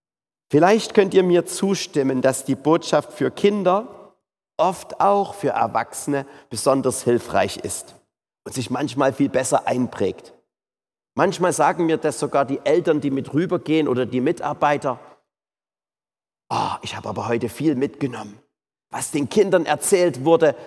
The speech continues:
war genau richtig für mich.“ Und Kinder können auch das, was sie hören, oft ganz gut nachvollziehen.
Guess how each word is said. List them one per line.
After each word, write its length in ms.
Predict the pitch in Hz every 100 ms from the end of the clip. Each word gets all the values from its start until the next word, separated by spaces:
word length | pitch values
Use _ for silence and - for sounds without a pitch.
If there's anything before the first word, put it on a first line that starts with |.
| -
war 180 | - 190
genau 320 | 202 214 208
richtig 520 | 185 214 - 175 -
für 140 | 147
mich.“ 380 | 123 107 - - _ _ _ _ _ _ _ _ _ _ _ _ _
Und 180 | 151 147
Kinder 380 | 254 254 233 196
können 360 | 202 220 208
auch 240 | 165 208 -
das, 320 | 214 208 -
was 160 | 180 -
sie 140 | 170
hören, 400 | 196 220 185 156 - - - -
oft 420 | 214 - - - _ _ _ _ -
ganz 460 | 185 220 214 - -
gut 320 | 202 240 180
nachvollziehen. 1000 | 190 240 - 247 214 - - 175 110